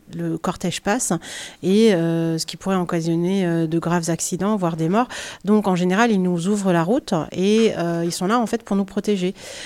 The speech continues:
Par contre, euh, quand, euh, la manifestation n'est pas déclarée auprès de la préfecture, euh, ils peuvent recevoir l'ordre d'évacuer et de faire, euh, euh, de demander aux gens de quitter les lieux.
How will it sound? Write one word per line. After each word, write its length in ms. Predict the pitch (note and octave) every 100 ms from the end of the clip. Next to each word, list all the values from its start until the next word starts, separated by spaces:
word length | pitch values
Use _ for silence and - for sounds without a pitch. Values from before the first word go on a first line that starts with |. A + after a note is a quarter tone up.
| - - _
Par 240 | A3 G#3
contre, 320 | - B3 A#3 D#3+
euh, 840 | D#3 D3 E3+ E3+ E3 E3 E3 E3 - _
quand, 420 | - A#3+ A#3 A#3 F3
euh, 380 | D#3 - E3+
la 160 | E3+ F#3
manifestation 720 | G3+ G3+ F#3+ F#3+ F#3+ F3+ G3
n'est 160 | F#3 F3
pas 220 | - G3+
déclarée 640 | G3 G3 F#3 F3 F#3+ F#3+
auprès 260 | E3+ E3 F3+
de 60 |
la 80 | E3
préfecture, 640 | - E3+ D#3 - - B3+ D4 - - - - E3
euh, 640 | F3 E3+ E3+ E3+ E3+ E3+ E3+
ils 140 | E3+
peuvent 240 | - A3+ A3
recevoir 440 | G#3 F#3 F3+ F3
l'ordre 460 | F3 G#3 G3+ D#3+ - G3
d'évacuer 1040 | F3 E3+ A3 G#3+ G#3 - G3 G3+ G#3 G3
et 60 |
de 100 | E3+
faire, 300 | E3 - F3 E3+
euh, 240 | D#3+ D#3+ - - - - E3+
euh, 260 | E3 E3+
de 140 | D#3+ E3+
demander 420 | F3+ F#3 F#3 G3+
aux 140 | F3+
gens 180 | F3 F#3+
de 100 | F3+
quitter 380 | E3+ - - G#3
les 140 | F3+
lieux. 280 | E3 G3+ C4+